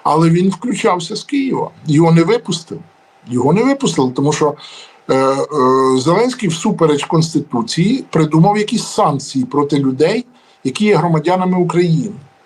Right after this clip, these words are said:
Тобто він, він топче Конституцію і вимагає при цьому, е, ну,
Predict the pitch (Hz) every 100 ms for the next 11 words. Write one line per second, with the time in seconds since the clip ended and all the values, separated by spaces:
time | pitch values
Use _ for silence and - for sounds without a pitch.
0 | _ _ _ _ - 156 185 175 240 202
1 | 170 165 240 196 185 202 - 160 165 147
2 | - 139 - 170 - 247 269 - _ _
3 | 165 156 160 156 165 147 175 180 160 143
4 | 143 226 254 240 - - 143 143 139 139
5 | 139 139 131 127 131 180 160